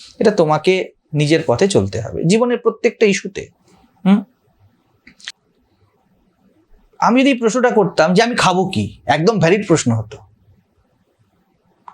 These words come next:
তুমি, আমার যখন বয়স সাতাশ, আঠাশ বা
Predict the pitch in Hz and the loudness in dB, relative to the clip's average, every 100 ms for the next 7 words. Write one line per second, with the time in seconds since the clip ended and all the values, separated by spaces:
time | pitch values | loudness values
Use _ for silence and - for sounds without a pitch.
0 | _ _ 170 180 190 180 220 - _ _ | _ _ 0 2 2 0 -2 -4 _ _
1 | _ _ 131 170 165 175 175 180 175 - | _ _ 0 2 2 2 2 0 -2 -6
2 | _ _ 156 165 156 151 156 127 139 131 | _ _ -2 0 0 -2 -2 0 0 0
3 | - 117 113 135 - - - _ _ _ | -2 -2 0 -2 -2 -8 -12 _ _ _
4 | _ _ _ _ _ - | _ _ _ _ _ -2